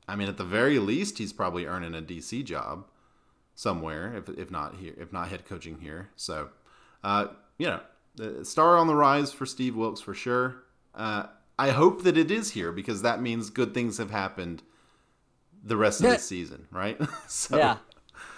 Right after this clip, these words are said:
Speaker 1: all right. Well, let's talk,
Speaker 2: So
Speaker 1: uh, real quick. Let's look at the, uh, P F F grades for last week.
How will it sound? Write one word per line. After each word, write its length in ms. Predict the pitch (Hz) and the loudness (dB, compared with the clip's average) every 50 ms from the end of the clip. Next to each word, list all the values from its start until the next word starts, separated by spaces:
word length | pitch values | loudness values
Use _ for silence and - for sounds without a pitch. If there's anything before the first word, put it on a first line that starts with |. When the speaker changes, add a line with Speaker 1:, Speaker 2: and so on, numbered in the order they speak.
| - - - - - - | -20 -20 -20 -18 -2 6
Speaker 1:
all 140 | 135 143 143 | 10 10 10
right. 260 | 117 90 82 76 - | 10 8 6 0 0
Well, 360 | 107 117 123 131 - - - - _ _ _ _ _ - | 2 4 4 4 4 0 -8 -20 _ _ _ _ _ 2
let's 200 | 151 202 202 - | 2 2 2 6
talk, 260 | - 202 185 180 180 | 8 8 8 8 6
Speaker 2:
So 240 | - 156 151 143 139 | 8 8 8 10 10
Speaker 1:
uh, 20 | 135 | 8
real 140 | 139 147 | 6 4
quick. 280 | 147 - - 139 127 131 - - - | 4 4 2 2 2 2 -2 -8 -6
Let's 240 | 123 135 123 - - | -6 -6 -6 -4 -6
look 140 | 143 - | -6 -4
at 120 | 139 120 - | -4 -6 -2
the, 200 | - 120 120 113 | 0 2 4 4
uh, 260 | 110 107 104 104 104 - - - - - - | 4 4 4 2 2 -2 -10 -18 -20 -18 -6
P 140 | - 147 143 | 0 2 4
F 120 | 135 131 139 | 4 4 4
F 180 | 131 120 - | 2 2 2
grades 300 | - 123 117 113 107 104 | 0 0 2 2 0 -2
for 120 | - - 110 | -4 -2 0
last 380 | 101 98 98 95 92 - - | 0 2 0 0 -2 -4 -4
week. 360 | 98 92 90 90 90 - - | -2 -2 -2 -2 -4 -8 -20